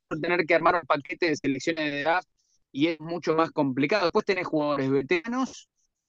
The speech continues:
y encima, en muchos casos, con contratos gruesos. Entonces,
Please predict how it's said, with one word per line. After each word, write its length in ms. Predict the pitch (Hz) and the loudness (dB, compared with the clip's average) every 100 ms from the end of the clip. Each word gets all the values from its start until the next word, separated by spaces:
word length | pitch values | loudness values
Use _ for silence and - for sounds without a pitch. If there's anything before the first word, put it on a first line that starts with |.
| _ _ - | _ _ -2
y 100 | 160 | 0
encima, 720 | 156 - 202 208 220 233 - - | 0 -2 0 2 2 0 -4 -6
en 180 | 143 131 | 2 2
muchos 340 | 170 - 175 | 2 2 0
casos, 420 | - 190 - 220 208 | 0 -4 -2 -4 0
con 260 | 170 151 | 0 2
contratos 560 | 139 143 135 160 - 143 | 0 0 0 0 0 -2
gruesos. 560 | 147 131 - 107 101 - | -2 -4 -6 -12 -16 -12
Entonces, 720 | - 165 160 160 151 - | -2 0 2 2 2 -2